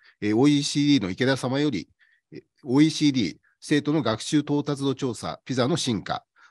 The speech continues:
特に、お、えー、シービーティー化の観点からというテーマでご講演をいただきます。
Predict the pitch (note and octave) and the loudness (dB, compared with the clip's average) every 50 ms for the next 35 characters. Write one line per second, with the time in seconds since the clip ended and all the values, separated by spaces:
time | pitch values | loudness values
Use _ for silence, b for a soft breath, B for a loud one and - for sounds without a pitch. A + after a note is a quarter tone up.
0 | b _ - D3 - D#3 D3+ E3 C#3 G#2+ A#2 B2 - - A#2 G#2+ G#2 G2 F#2+ F2 | b _ -2 0 2 4 4 4 4 4 2 0 0 -2 -2 -2 -2 -2 -2 -4
1 | E2 - - C3 C#3 D3 D#3+ D3+ D3+ - C#3+ C#3 C3+ C#3+ C#3+ D3+ C#3+ - - - | -4 -2 0 2 4 6 6 4 6 4 2 2 2 0 -2 -2 -2 -4 -4 -2
2 | C3 C3 B2 - G#2+ F#2+ F2 G2 G#2+ A#2 A2+ - - _ b b _ B2 C3 C3 | -2 -2 -2 -4 -4 -6 -4 -4 -4 -6 -6 -6 -10 _ b b _ -2 -2 0
3 | C3 C#3+ C3+ C3 C3 D3+ D#3 D3 G#2 G2+ G2 - A2 G#2 A#2 B2+ A#2 - G2 F2 | 2 2 2 4 4 4 2 2 2 0 -2 0 0 0 0 0 -2 -2 -4 -4
4 | E2+ D2+ - E2 E2+ E2 - - - - | -6 -6 -8 -12 -12 -10 -10 -12 -12 -14